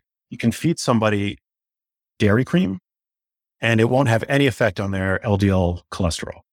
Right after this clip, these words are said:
right? If you feed somebody butter, it will. You'll see an elevation of L D L cholesterol. You know, I don't believe that we should do everything we can to get our L D L as low as possible. 'Cause again, like, foods that are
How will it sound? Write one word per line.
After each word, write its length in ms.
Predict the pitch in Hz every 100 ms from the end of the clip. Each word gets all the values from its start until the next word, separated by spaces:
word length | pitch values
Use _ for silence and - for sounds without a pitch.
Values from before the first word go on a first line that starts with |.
| _ _ -
right? 240 | 87 - _ _ _ _ _ _ _ _ _
If 120 | 110 -
you 60 |
feed 160 | 123 -
somebody 240 | 110 98
butter, 480 | 85 143 165 85 90 _ _ _
it 140 | 110 101
will. 240 | 120 87
You'll 100 | 82
see 180 | - 104
an 100 | 87
elevation 520 | 104 98 98 - - - _ _ _ -
of 120 | 104
L 120 | 90
D 100 | 98
L 240 | 87 80 - -
cholesterol. 460 | 92 85 - - - _
You 60 | 131
know, 140 | 110 -
I 80 |
don't 160 | 165 170
believe 500 | 160 131 120 120 101
that 260 | 101 95 - _ _ _ _ _ _ -
we 80 | 117
should 160 | - 107
do 160 | 107 -
everything 340 | 117 120 113
we 100 | 107
can 240 | 95 101 107
to 80 | 101
get 120 | 98
our 80 | 92
L 140 | 101
D 140 | 101
L 140 | 98 90
as 120 | 90
low 180 | 87 92
as 80 | 87
possible. 500 | 85 85 120 139 156 _
'Cause 140 | -
again, 240 | 120 151 98
like, 200 | 90 -
foods 300 | - 147 131
that 80 | 104
are 240 | 98 -